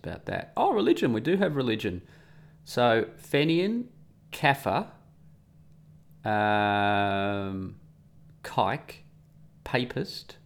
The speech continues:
It's a Northern Ireland one. Prod, Northern Ireland one. Taig, Northern Ireland one. Yid. Nothing about Muslims in there.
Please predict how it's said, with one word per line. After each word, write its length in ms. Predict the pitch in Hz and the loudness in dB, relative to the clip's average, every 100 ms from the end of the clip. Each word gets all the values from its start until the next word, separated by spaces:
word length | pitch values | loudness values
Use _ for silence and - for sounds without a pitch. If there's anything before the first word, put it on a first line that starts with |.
| - - - - - - - - - - - | -20 -20 -20 -20 -20 -20 -20 -20 -20 -20 -16
It's 80 | - | -6
a 20 | |
Northern 280 | 110 101 98 | -4 -2 -4
Ireland 260 | 92 90 | -4 -6
one. 160 | 95 113 | -8 -8
Prod, 520 | - - 131 131 175 - - - - | -6 4 6 4 0 -10 -20 -20 -14
Northern 280 | 113 104 98 | -8 -6 -4
Ireland 260 | 95 92 92 | -4 -6 -8
one. 180 | 120 156 - - - - - - - - | -10 -12 -20 -20 -20 -20 -20 -20 -20 -12
Taig, 580 | - 147 123 101 92 - - - - - - - - - - - - | 0 2 4 0 -4 -12 -20 -20 -20 -20 -20 -20 -20 -20 -20 -20 -10
Northern 240 | 107 98 | -6 -4
Ireland 260 | 95 92 92 | -4 -6 -6
one. 260 | 95 110 - | -6 -8 -10
Yid. 520 | - 98 123 117 87 - - - - - - - - - - - | -12 -6 -2 -2 -2 -8 -20 -20 -20 -20 -20 -20 -20 -20 -20 -10
Nothing 320 | 175 - 233 | -10 -4 -4
about 240 | 220 202 | 0 0
Muslims 520 | 151 190 190 240 - | 2 0 0 -6 -4
in 160 | 131 98 | -4 -4
there. 260 | 92 90 | -4 -8